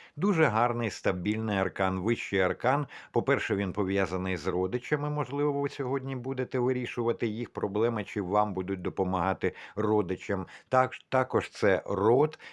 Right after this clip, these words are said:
і також це стабільність, це можливість повторювати, повторювати, повторювати те, що ви робите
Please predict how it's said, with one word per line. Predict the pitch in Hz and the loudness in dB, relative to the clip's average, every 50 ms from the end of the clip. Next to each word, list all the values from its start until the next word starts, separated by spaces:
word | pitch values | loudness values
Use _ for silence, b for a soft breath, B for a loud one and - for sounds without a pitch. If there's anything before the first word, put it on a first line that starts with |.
| B B | B B
і | 104 107 | -2 -2
також | - - 139 143 143 - 156 139 - | 2 2 2 2 4 2 -2 -2 -2
це | - - 117 110 | -2 0 0 0
стабільність, | - - _ - 98 87 90 95 117 135 147 147 151 151 143 - - | 0 -2 _ -2 -2 -2 -2 -4 -2 -2 -2 0 0 0 0 -2 -4
це | - - 123 127 | -2 0 0 0
можливість | 120 101 92 - 90 98 123 127 120 - - _ | 0 -2 -4 -2 0 0 2 2 2 0 -2 _
повторювати, | - 98 87 - _ - 107 113 127 135 135 120 127 120 - 87 | -2 -2 -2 -2 _ 0 2 2 4 4 4 2 2 0 -2 -6
повторювати, | 80 - 85 78 - _ - 107 107 104 92 85 80 - 87 | -8 -6 -8 -8 -6 _ -2 0 0 0 0 -2 -2 -4 -8
повторювати | 80 - 80 - - _ 110 123 123 123 110 107 - - 80 | -6 -6 -8 -8 -6 _ -2 -2 0 0 0 -2 -4 -6 -10
те, | - - 87 | -4 -4 -4
що | - - - 87 | -4 -4 -8 -6
ви | 76 78 82 | -4 -4 -4
робите | 76 82 87 92 90 82 - 92 87 | -2 -2 0 0 -2 -2 0 -2 -2